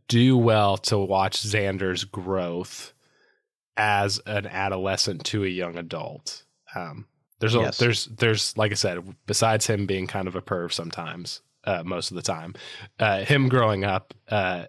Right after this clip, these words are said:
Speaker 1: is re-,
Speaker 2: <laughs>
Speaker 1: is really, really reassuring, um, and, and helpful to, to wrestle with those things, in my opinion.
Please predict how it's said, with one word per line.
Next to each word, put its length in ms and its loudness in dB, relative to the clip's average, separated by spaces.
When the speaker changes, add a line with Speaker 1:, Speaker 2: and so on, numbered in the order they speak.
Speaker 1:
is 300 -4
re-, 260 2
Speaker 2:
<laughs> 40 -4
Speaker 1:
is 240 4
really, 240 6
really 260 4
reassuring, 960 0
um, 380 -8
and, 220 -4
and 160 -2
helpful 480 -6
to, 440 -6
to 120 -2
wrestle 320 -4
with 80 -12
those 200 -8
things, 260 -12
in 80 -12
my 100 -14
opinion. 500 -14